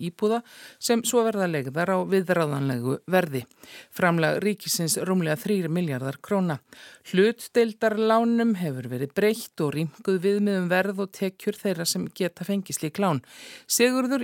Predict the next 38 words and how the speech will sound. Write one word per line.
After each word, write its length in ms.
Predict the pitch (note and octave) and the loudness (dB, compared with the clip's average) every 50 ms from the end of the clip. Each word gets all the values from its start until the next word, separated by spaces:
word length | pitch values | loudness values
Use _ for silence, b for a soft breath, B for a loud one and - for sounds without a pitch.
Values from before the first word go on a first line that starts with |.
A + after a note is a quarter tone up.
| - | 0
Ingi 240 | B3 B3 A#3 B3 B3 | -2 -2 0 0 0
Jóhannsson, 560 | B3 A#3 G3 E3+ C#3+ B2+ - - C#3+ F3 F3+ | 2 2 2 2 0 -2 -2 -2 -2 -4 -2
innviðaráðherra, 800 | - D3+ D3 C#3 C3 B2+ C3 C3+ C3+ C#3 C3+ C3 - - D3+ D#3+ | -2 -2 -2 0 -2 -2 -2 -2 -2 -2 -4 -4 -4 -4 -4 -4
fór 240 | - - F#3 F#3 G3 | -2 -2 -2 0 0
yfir 240 | G#3+ G#3+ A3 - - | 0 -2 -2 -2 -2
þessi 220 | C#4 B3+ - - | 0 0 0 0
áform 400 | D#3+ C#3+ C3 - - D3 D3 D3 | 0 -2 -2 -4 -6 -4 -4 -4
og 80 | E3 D#3+ | -4 -4
fleiri 460 | - F#3+ F3+ D#3 D3 C#3 D3+ F#3 B B B B B B B B | -2 0 0 0 0 -2 -4 -6 B B B B B B B B
á 160 | - G#3 G#3 G#3 - | 2 2 2 2 0
kynningafundi 800 | - - C4 B3 A3+ F#3 - E3 D#3 - E3 D3+ C#3+ - - D3+ C#3+ | -2 0 2 2 2 2 0 -4 -4 -2 -4 -6 -4 -4 -6 -4 -2
H 80 | D3+ E3 D3+ | -2 -2 -2
M 80 | C#3 C3+ | -2 -2
S 220 | C3+ C#3 - - D#3+ | -2 -4 -4 -6 -6
í 20 | |
gær. 300 | - - G3 F3+ D#3 C#3+ - - B B B B B B B B | -4 -2 0 0 0 -2 -6 -14 B B B B B B B B
Þetta 320 | - - C#3+ - - E3+ E3+ F#3+ A3 | -2 0 0 0 2 2 2 2 2
á 20 | G#3+ | 2
að 220 | F#3+ E3+ F3+ G#3 - - | 2 2 0 0 0 -2
stuðla 460 | - - - E3+ D3+ C3+ C3 C3+ D3 F3+ G#3 | -2 -2 -2 -2 0 -2 -2 -2 0 0 0
að 80 | G#3 G3+ | 0 0
jafnvægi 600 | F#3 G3+ F3+ - - - D3+ D3 C3 B2+ C3 C3+ | 0 0 0 0 -4 -6 -4 -4 -2 -2 -2 -2
á 100 | C#3+ D#3 F3 - - - | -2 -2 -4 -4 -4 -6
húsnæðismarkaði 920 | B3+ B3+ A#3+ - - A#3+ F#3+ D#3+ D3+ - D3 C3+ C3 - - - B2 B2 C3 C3+ | -4 -4 -4 -2 -2 -2 -2 0 -2 -2 -4 -6 -8 -8 -10 -8 -8 -8 -8 -8
ásamt 380 | - C#3 - - B2+ B2 - - | -8 -6 -6 -6 -8 -8 -10 -10
ýmsu 240 | B2+ - - E3+ E3 | -10 -8 -6 -4 -4
öðru. 240 | E3 E3 D#3 C3 A#2 B B B B B B B B - | -4 -2 -4 -6 -6 B B B B B B B B 2
Ragnar 400 | - F3+ F#3+ G#3 - A#3 A#3 A3+ | 4 4 4 6 4 2 0 2
Þór 240 | - B3 A#3 A#3+ - | 2 2 2 2 0
Ingólfsson, 520 | A#3+ B3 A#3 - E3 D3+ G#3+ - C#3+ D#3 D3 | 0 -2 0 0 -2 -2 -2 -4 -4 -4 -4
formaður 480 | - - F#3+ A3 B3 A#3+ G#3 D#3+ C#3 B2 | 0 0 0 2 2 0 0 0 0 -2
V 300 | C3 A#2+ - - D#3 E3+ | -6 -8 -6 -4 -4 -2
R 80 | F3 E3 | -2 -2
og 80 | B2+ | -2
varaforseti 800 | B2 C#3 D3+ D#3 D#3+ D#3 D3+ - D#3+ D3 - D#3 C#3 - - C#3 | 0 0 0 0 0 -2 -4 -4 -6 -6 -6 -8 -8 -6 -8 -8
A 240 | - - C3 B2+ A#2+ A#2+ A#2+ | -6 -4 -4 -4 -4 -2 -2
S 80 | - - - | -4 -4 -4
í, 160 | C#3 D#3 G3+ | -6 -8 -8